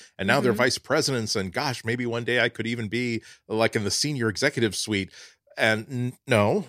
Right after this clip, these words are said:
Speaker 1: we, <laughs> that, that's for these particular people. This is not something that we are going to allow any but the most rarefied, handpicked, uh, uh, I, I'm looking for a polite word here.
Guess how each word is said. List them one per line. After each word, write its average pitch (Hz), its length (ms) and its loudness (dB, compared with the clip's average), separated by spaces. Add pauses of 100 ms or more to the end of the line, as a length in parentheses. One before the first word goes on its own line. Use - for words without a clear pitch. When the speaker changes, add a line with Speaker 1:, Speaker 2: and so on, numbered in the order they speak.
(120)
Speaker 1:
we, 107 360 -4 (300)
<laughs> - 300 -20
that, 113 180 6
that's 123 240 4
for 120 260 6
these 117 380 2 (160)
particular 143 500 0
people. 139 540 0 (260)
This 113 280 6
is 107 100 -6
not 117 220 2
something 127 320 0
that 120 180 2
we 113 260 0
are 110 200 0
going 110 240 0
to 110 120 -4
allow 107 420 2 (1000)
any 135 300 6
but 117 260 2
the 107 100 0
most 107 460 0 (280)
rarefied, 113 920 2 (100)
handpicked, 120 760 -2 (560)
uh, 90 360 0 (440)
uh, 65 260 -6 (640)
I, 92 140 -4 (220)
I'm 101 120 -6
looking 107 160 -2
for 95 140 0
a - 40 -4
polite 104 480 2
word 98 320 0
here. 87 300 -2